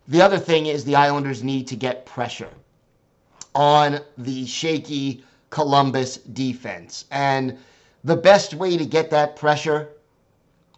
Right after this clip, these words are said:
is the aggressive forecheck the Islanders are capable of.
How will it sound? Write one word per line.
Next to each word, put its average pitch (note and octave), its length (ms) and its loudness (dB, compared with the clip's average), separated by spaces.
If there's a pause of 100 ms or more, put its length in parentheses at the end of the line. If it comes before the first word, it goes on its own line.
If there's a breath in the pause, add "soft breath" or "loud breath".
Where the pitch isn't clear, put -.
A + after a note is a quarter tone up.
(400)
is E3+ 300 2
the D#3+ 160 -4
aggressive D3 600 -2 (180)
forecheck D#3 680 -4 (480 soft breath)
the C3 80 -2
Islanders C#3 440 6
are B2+ 60 -6
capable B2 540 -6
of. F2 340 -12